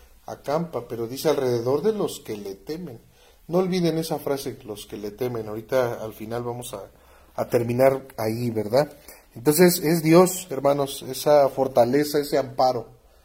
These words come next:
a nuestras vidas, Él está alrededor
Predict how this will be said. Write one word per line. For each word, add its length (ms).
a 100
nuestras 420
vidas, 480
Él 300
está 360
alrededor 1000